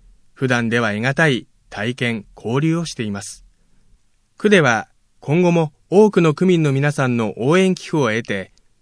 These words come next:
基金を活用した事業の拡充を図っていきますので、ご支援、ご協力をお願いします。次世代育成基金への寄付は、自治体への寄付、ふるさと寄付として、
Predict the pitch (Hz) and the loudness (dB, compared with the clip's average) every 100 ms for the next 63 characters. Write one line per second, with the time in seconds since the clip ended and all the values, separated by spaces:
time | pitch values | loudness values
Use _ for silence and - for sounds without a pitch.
0 | _ - - 151 123 107 110 - 170 165 | _ -20 -4 0 0 -2 -8 -2 0 0
1 | - 147 151 160 135 113 104 101 160 180 | -2 0 0 2 2 0 -6 -6 -4 0
2 | 180 165 151 165 - 135 147 151 151 139 | 0 0 -2 -4 -4 -4 -2 -2 -2 -2
3 | 135 139 - _ _ _ - 113 113 143 | 0 -2 -4 _ _ _ -10 -8 -4 -2
4 | 123 95 _ _ 113 104 185 196 185 202 | -2 -4 _ _ -12 0 2 2 2 2
5 | 180 120 107 98 - 95 - - - _ | 2 0 -6 -8 -10 -14 -16 -20 -20 _
6 | _ _ _ _ _ _ _ _ _ _ | _ _ _ _ _ _ _ _ _ _
7 | _ _ _ _ _ _ _ _ 131 147 | _ _ _ _ _ _ _ _ -6 -2
8 | 233 208 175 139 - 185 180 - - 165 | 0 2 2 0 -2 0 0 -2 -6 -2
9 | 127 117 160 139 117 98 - _ _ _ | -2 -4 -6 -4 -2 -2 -6 _ _ _
10 | _ _ - 120 131 - 208 208 196 147 | _ _ -10 -6 -6 0 4 6 6 2
11 | 104 123 - - _ _ _ - 156 226 | -4 -10 -12 -16 _ _ _ -2 2 2
12 | 220 202 - 196 - 131 - 123 107 | 0 -2 -2 -4 -4 -6 -4 -4 -4